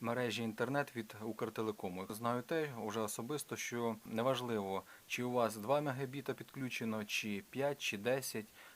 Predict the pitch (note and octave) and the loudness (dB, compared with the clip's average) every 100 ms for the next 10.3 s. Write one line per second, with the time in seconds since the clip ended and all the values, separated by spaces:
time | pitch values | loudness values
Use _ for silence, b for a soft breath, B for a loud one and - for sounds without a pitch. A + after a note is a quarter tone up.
0 | B A#2 C3 A#2+ A2 A#2 G#2+ A2+ A2+ G#2+ | B 0 2 2 2 2 2 2 4 4
1 | G#2+ A2 G#2+ G2+ G#2 A2 C#3+ E3 - C#3+ | 4 2 2 0 0 -2 -2 -4 -4 -2
2 | C3+ C3+ C3 - - - A#2+ A#2 - C3 | 0 -2 -4 -10 -20 -6 -2 0 2 2
3 | A2+ - A2+ A#2+ G#2+ A2 A2+ G#2+ G#2+ G#2 | 0 -4 -4 -4 0 0 2 0 -2 -6
4 | B B B A#2 G#2+ G#2 G#2 A#2+ D3+ C3+ | B B B -2 0 0 2 4 2 2
5 | A#2 G#2 A2+ G2+ G#2 G2+ G#2+ G2+ B2 - | 0 0 -2 -2 -4 -4 -2 2 2 4
6 | G#2+ G2+ B B - G#2 - G2 G#2+ A#2 | 2 0 B B -14 -8 -6 -2 0 2
7 | A#2 G#2 F#2+ G2+ G2+ - G2+ F#2+ - F#2+ | 0 0 -2 -2 -4 -8 -8 -8 -6 -6
8 | G2 G#2+ A2 - F#2+ F#2 F2+ B B B | 2 2 2 -4 -4 -4 -6 B B B
9 | - F#2+ F#2 - G#2+ G#2 F#2 G2 F#2 - | -8 -6 -4 0 0 0 -2 -6 -8 -2
10 | G#2+ G2+ | 0 0